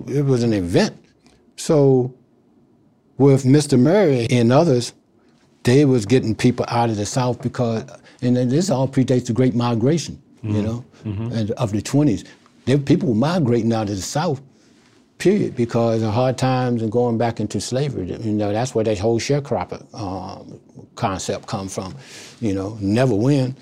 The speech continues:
Speaker 1: but a lot of people was, was attached. But once the, I, I, you know, I'll give you an example. The rise of Cincinnati, Cincinnati and Kentucky.
Speaker 2: Mm-hmm.
Speaker 1: Eighteen twenty-eight, the whites had asked the blacks to come over from Kentucky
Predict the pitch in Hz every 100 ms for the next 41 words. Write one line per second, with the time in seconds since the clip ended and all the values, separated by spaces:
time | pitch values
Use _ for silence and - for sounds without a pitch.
0 | - _ - 110 120 147 156 127 120 117
1 | 117 - _ - - 110 120 - - 156
2 | 151 - - _ _ _ _ _ _ _
3 | - 95 98 107 131 139 147 131 110 -
4 | - - - - 185 - 170 190 175 135
5 | 156 170 147 139 131 117 113 - - _
6 | _ _ _ _ - 117 135 180 180 170
7 | 151 - 131 123 117 104 _ _ _ _
8 | - - 131 - 113 113 87 - _ _
9 | - 156 139 135 131 120 107 - - 78
10 | - - - - - _ 107 98 131 170
11 | - - 160 175 175 156 139 147 135 117
12 | 87 - - - - 113 131 127 120 127
13 | 127 - 113 127 - - 123 120 113 -
14 | 107 110 127 123 120